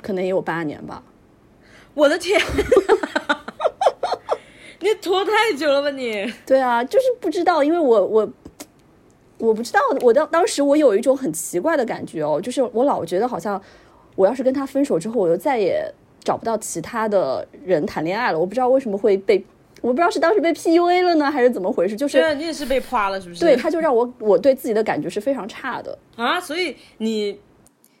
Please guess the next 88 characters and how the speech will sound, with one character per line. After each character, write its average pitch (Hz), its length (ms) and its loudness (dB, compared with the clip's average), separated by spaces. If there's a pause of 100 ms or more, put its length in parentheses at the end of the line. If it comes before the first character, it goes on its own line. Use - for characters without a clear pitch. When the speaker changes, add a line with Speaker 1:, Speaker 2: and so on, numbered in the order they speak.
(120)
Speaker 2:
八 349 180 4
年 240 220 -4
都 220 120 -6
能 214 160 -6
忍 170 200 -10
下， 175 140 -12
我 202 160 -2
其 294 180 -10
实， 311 340 -8
我 196 160 -6
前 196 180 -8
面 277 120 -6
那 269 80 -6
个 233 80 -6
我 180 100 -6
说 254 200 -6
的 233 60 -6
那 214 120 -10
个， 185 80 -12
我 180 100 -10
最 240 140 -6
后 254 120 -2
就 214 120 -10
是 220 100 -12
大 214 160 -4
概 196 140 -6
到 185 260 -6
三 196 300 -6
年 156 180 -10
多， 151 180 -8
我 147 140 -10
觉 156 120 -10
得 156 140 -6
不 170 140 -16
能 160 100 -10
再 156 120 -8
拖 147 260 -10
了。 - 180 -16 (340)
但 302 140 0
没 254 80 0
有 254 80 2
想 240 140 -6
到 208 100 -2
你 190 80 -6
们 165 120 -8
的 202 80 -4
跨 226 180 -4
度 180 180 -10
有 160 80 -6
这 190 120 -4
么 240 100 -2
长。 - 260 -2 (220)
Speaker 1:
我 226 120 6
们 247 120 2
可 349 140 2
能 269 100 2
也 254 160 4
中 262 180 -2
间 302 140 2
有 226 160 2
分 269 380 0
吧， 185 240 -4
就 196 120 -6
是 220 140 -4
我 190 140 2
中 208 120 -6
间 220 120 -4
后 226 80 -4
来 190 80 0
有 185 100 -2
去 - 140 -8
美 170 180 -4
国 165 200 0
什 185 120 -4
么 165 100 -4
的， 170 80 -2
就 180 140 -4
中 185 180 -4
间 196 120 -4
有 160 120 -4
分 190 280 -4
手。 139 260 -8 (420)
但 311 140 0
是 330 80 0
后 339 180 0
来 190 200 2
吧， 220 320 -2
Speaker 2:
嗯。 226 80 -12